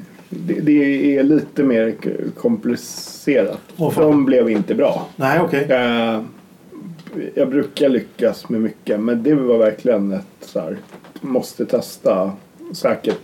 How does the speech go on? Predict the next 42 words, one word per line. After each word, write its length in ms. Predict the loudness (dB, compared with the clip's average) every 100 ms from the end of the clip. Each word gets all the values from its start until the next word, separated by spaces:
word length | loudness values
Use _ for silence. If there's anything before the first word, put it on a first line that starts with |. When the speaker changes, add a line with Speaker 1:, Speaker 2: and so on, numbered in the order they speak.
| -6
Speaker 1:
fyra, 220 | -2 0
fem 200 | 0 -2
gånger 280 | -2 -4 -6
för 160 | -6 -8
att 80 | -8
Speaker 2:
Så 260 | -8 -2 0
pass? 180 | 2 0
Speaker 1:
Ja. 60 | 2
Speaker 2:
Vad 80 | 2
är 120 | 4
det? 180 | 4 4
Är 80 | 2
det 60 | 2
krångligare 380 | 2 4 4 4
att 40 |
göra 120 | 4
saltgurka? 480 | 2 2 2 2 4
Speaker 1:
Ja, 420 | 4 4 4 4
mina 420 | 4 4 4 4
blev 220 | 4 4 2
så 140 | 0
salta 460 | 2 2 2 0 0
så 140 | 0
att 160 | 0 2
jag 100 | 2
vet 240 | 0 -2
inte 220 | -4 -2
vad 100 | 0
jag 100 | 0
skulle 320 | 0 0 2 2
ta 140 | 2 2
vägen. 260 | 2 2 2 2 2 2 2 2 2 2 2 2 2
<laughs> 1700 | 2 0 0 0 0 0 0 0 0 -4 -2 0 0 2 2 2 2
Det 100 | 4
blev 200 | 4 6
liksom, 520 | 4 4 4 4 2 -2 -10 0
det 100 | 2
blev 300 | 4 4 4
inte 280 | 2 2 2
bra, 360 | 4 4 2 -2
helt 240 | -4 -2
enkelt. 420 | -2 0 0 -2